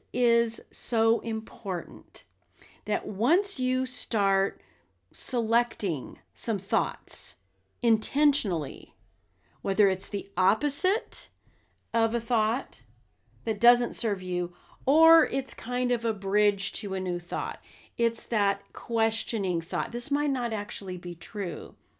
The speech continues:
The next step is practicing.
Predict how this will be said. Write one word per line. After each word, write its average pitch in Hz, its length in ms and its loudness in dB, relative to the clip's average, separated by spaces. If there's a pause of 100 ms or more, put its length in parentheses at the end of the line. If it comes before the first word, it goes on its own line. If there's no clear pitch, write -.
(180)
The 214 120 -2
next 208 340 -2
step 247 340 -4
is 202 380 -2 (320)
practicing. - 1160 -10